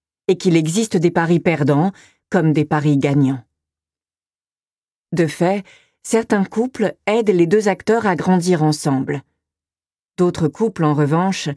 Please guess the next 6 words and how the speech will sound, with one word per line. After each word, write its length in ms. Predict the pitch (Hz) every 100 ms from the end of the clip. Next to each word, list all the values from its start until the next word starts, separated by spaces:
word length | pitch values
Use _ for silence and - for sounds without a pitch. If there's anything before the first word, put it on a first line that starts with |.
| - _ _ -
les 260 | 170 151
affaissent 600 | 165 - 165 139 - - _ -
et 80 | 160
les 160 | 147 143
rabaissent. 560 | 151 143 131 131 - 139 _ _ _ _ _ _ _ _ _
Bref, 340 | 175 156 123